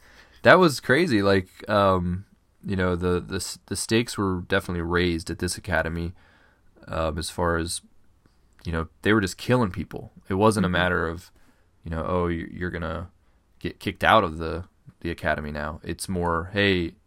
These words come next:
Speaker 2: if you don't cut it, or if you're doing something that's, uh, hurting the progress of our secret society, you know, we're gonna just wipe you out."
Speaker 1: Mm-hmm.
Speaker 2: And, uh, yeah, that was,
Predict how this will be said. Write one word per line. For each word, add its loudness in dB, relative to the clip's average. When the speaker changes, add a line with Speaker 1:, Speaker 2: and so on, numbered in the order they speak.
Speaker 2:
if -16
you -2
don't -4
cut 2
it, 2
or -2
if -6
you're 0
doing -4
something -8
that's, -6
uh, -2
hurting 0
the -4
progress 0
of -6
our -2
secret -6
society, 0
you -6
know, -6
we're -4
gonna -6
just -12
wipe -2
you -4
out." 2
Speaker 1:
Mm-hmm. 2
Speaker 2:
And, -10
uh, -8
yeah, -6
that -6
was, -10